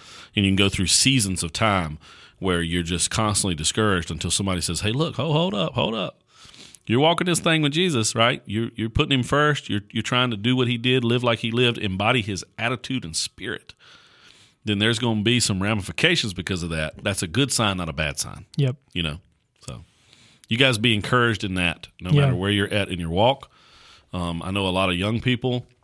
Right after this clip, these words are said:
Speaker 1: a lot of young people I've been talking to recently, um,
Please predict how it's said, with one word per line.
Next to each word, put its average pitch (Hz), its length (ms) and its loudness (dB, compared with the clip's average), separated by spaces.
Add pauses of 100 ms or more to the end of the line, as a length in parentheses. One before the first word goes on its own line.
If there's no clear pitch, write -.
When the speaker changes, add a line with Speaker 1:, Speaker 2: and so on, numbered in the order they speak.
(600)
Speaker 1:
a 110 40 -8
lot 101 100 0
of 104 80 0
young 104 160 0
people 104 180 -2
I've 95 60 -2
been 98 100 -4
talking 95 260 -4
to 87 120 -6
recently, 113 600 -2 (640)
um, 85 380 -6